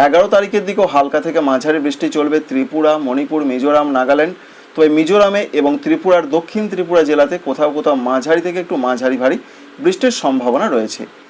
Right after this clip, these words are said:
এই পর্যন্ত একটা আপডেট আমরা এখনও পর্যন্ত জানতে পারছি। অন্যদিকে সারা ভারতবর্ষের ক্ষেত্রে যে আপডেট রয়েছে, আগামীকাল শনিবার ভারী বৃষ্টির সম্ভাবনা রয়েছে, দু এক জায়গায় একটু অতি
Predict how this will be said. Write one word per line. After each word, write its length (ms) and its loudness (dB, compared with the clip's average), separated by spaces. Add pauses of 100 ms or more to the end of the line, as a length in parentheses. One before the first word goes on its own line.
(200)
এই 120 2
পর্যন্ত 340 4 (120)
একটা 140 0 (100)
আপডেট 300 0
আমরা 160 2 (280)
এখনও 260 0
পর্যন্ত 300 0 (120)
জানতে 280 2
পারছি। 260 2 (600)
অন্যদিকে 340 4 (100)
সারা 200 4 (100)
ভারতবর্ষের 560 4
ক্ষেত্রে 240 2 (100)
যে 40 6 (100)
আপডেট 300 0
রয়েছে, 200 4 (140)
আগামীকাল 360 0 (120)
শনিবার 400 2 (500)
ভারী 300 2
বৃষ্টির 360 0
সম্ভাবনা 460 2
রয়েছে, 220 0 (100)
দু 80 2 (120)
এক 60 2 (100)
জায়গায় 260 4 (160)
একটু 220 -6 (460)
অতি 140 2